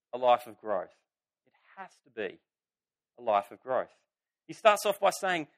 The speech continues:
"Make every effort to grow." And he says, "Add in goodness, add in self-control, add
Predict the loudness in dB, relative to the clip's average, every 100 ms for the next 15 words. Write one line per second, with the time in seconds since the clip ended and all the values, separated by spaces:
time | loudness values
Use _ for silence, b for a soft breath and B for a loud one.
0 | _ -12 -6 -6 -8 _ -8 -8 -4 -4
1 | -4 _ -6 -4 -4 0 0 0 _ _
2 | _ _ _ _ -4 2 8 8 6 B
3 | -8 -6 -4 -6 -4 -2 -2 -4 -6 -10
4 | -10 -8 -6 -8 -4 0 0 0 -6 -6
5 | -2 -2 -2 -4 4 4 4 B B 0
6 | 0 -2